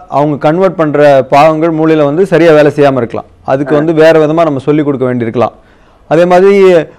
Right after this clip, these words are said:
Speaker 1: அவங்களோட ஞாபக சக்தியோ அல்ல அவங்க புரிஞ்சுக்கிற தன்மையிலயோ பிரச்சனை இருக்கலாம். அந்த
Speaker 2: ஆமா,
Speaker 1: மாதிரி
Speaker 2: அது
Speaker 1: இருந்ததுன்னா நம்ம அவங்களுக்கு கொஞ்சம் கம்மியா எது முக்கியமோ அதை மட்டும் சொல்லி கொடுத்து, எந்த அவசியமோ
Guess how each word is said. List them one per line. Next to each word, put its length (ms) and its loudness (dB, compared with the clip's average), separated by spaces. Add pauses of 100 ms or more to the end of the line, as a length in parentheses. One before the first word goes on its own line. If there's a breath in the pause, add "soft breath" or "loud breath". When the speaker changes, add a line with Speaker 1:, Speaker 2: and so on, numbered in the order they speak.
(160 soft breath)
Speaker 1:
அவங்களோட 500 2
ஞாபக 520 0
சக்தியோ 460 2
அல்ல 240 2
அவங்க 300 -2
புரிஞ்சுக்கிற 360 0
தன்மையிலயோ 560 2
பிரச்சனை 420 -2
இருக்கலாம். 300 -6 (400 soft breath)
அந்த 280 0
Speaker 2:
ஆமா, 20 2
Speaker 1:
மாதிரி 200 4
Speaker 2:
அது 60 2
Speaker 1:
இருந்ததுன்னா 440 0
நம்ம 420 -2 (140)
அவங்களுக்கு 840 0 (680)
கொஞ்சம் 300 -4
கம்மியா 380 0
எது 300 2
முக்கியமோ 500 -2
அதை 160 2
மட்டும் 220 -2
சொல்லி 240 -2
கொடுத்து, 460 -8 (440 soft breath)
எந்த 560 0
அவசியமோ 560 0